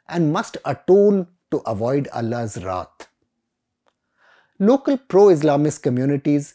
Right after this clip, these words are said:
illegally married off underage girls and refused to vaccinate their children or to send them to school. Efforts to stamp out the all-enveloping buruga, which we call the burqa,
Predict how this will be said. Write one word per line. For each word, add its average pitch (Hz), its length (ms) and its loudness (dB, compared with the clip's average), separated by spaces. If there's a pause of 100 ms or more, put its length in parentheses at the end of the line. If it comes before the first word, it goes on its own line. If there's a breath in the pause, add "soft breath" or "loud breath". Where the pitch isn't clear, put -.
(120)
illegally 185 540 2
married 123 400 -2
off 127 240 -6
underage 104 600 -8
girls 175 540 2 (320 soft breath)
and 196 180 0
refused 202 440 2
to 170 80 2
vaccinate 156 640 -2
their 110 100 -6
children 175 640 2
or 123 100 -4
to 123 100 -6
send 123 300 -4
them 127 140 -2
to 117 100 -6
school. 95 400 -10 (1300)
Efforts 226 420 -4
to 190 120 -2
stamp 180 500 -6
out 180 360 0
the 143 160 -4 (160)
all-enveloping 143 1300 0
buruga, 113 560 2
which 135 240 -6
we 160 140 0
call 123 280 0
the 120 100 -2
burqa, 107 500 -8